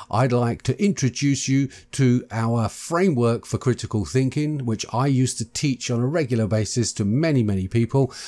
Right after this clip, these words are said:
And I call this six bums on a goalpost or football post. As you can see here, it's obvious why I call it that. Each bum represents a question that needs to be answered.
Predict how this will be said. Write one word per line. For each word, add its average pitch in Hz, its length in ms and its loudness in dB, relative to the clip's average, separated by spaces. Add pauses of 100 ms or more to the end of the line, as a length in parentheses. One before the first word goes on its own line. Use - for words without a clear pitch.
(120)
And 101 140 0
I 139 140 2
call 113 240 2
this 107 320 2 (180)
six - 540 -2 (100)
bums 170 540 2 (160)
on 143 420 4 (100)
a 131 240 4
goalpost 110 960 0
or 87 280 -4
football 120 400 0
post. 95 400 -2 (320)
As 117 160 0
you - 80 -4
can 117 160 0
see 120 300 0
here, 180 500 0 (280)
it's - 240 -4
obvious 98 460 0
why 87 220 2
I 101 40 2
call 139 280 2
it 90 100 -4
that. 85 300 -6 (640)
Each 170 340 2
bum 165 500 2 (220)
represents 131 640 2
a 120 60 -2
question - 720 -2 (220)
that 123 180 0
needs 123 420 2
to 110 100 -2
be 113 200 0
answered. 107 540 -6